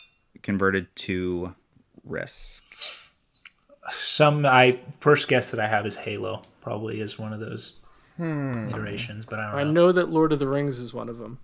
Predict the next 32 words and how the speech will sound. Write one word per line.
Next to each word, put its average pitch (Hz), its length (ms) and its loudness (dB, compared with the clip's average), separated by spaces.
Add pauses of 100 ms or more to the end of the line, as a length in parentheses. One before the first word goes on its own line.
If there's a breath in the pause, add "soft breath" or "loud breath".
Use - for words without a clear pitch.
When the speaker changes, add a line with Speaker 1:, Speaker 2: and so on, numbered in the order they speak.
Speaker 2:
Okay. 110 300 -8 (400)
Speaker 3:
That 127 180 4
sounds 110 300 -4
right. 107 300 -8 (840)
Speaker 1:
Well, 104 280 8
these 104 320 2
are 104 80 4
Speaker 4:
I 151 100 4
Speaker 1:
video 110 200 6
Speaker 4:
own 104 40 6
Speaker 1:
game 101 140 4
Speaker 4:
that. - 80 -2
Speaker 1:
specific. - 400 -4
Speaker 3:
Oh, 139 260 12
video 135 280 4
game 123 180 -2
specific. - 580 -14 (580)
Speaker 1:
Yeah, 123 360 -2
Speaker 3:
Um, 120 240 -10
Speaker 1:
there 107 180 8
are, 104 160 8
there 101 200 4
Speaker 4:
oh. 95 80 6
Speaker 1:
are 95 40 2
seven 123 480 2
video 110 240 4
game 107 220 2
variations 90 560 2
Speaker 3:
it's - 20 -4
Speaker 1:
of - 80 -8
Risk. - 320 -10
Speaker 3:
C-, - 60 -2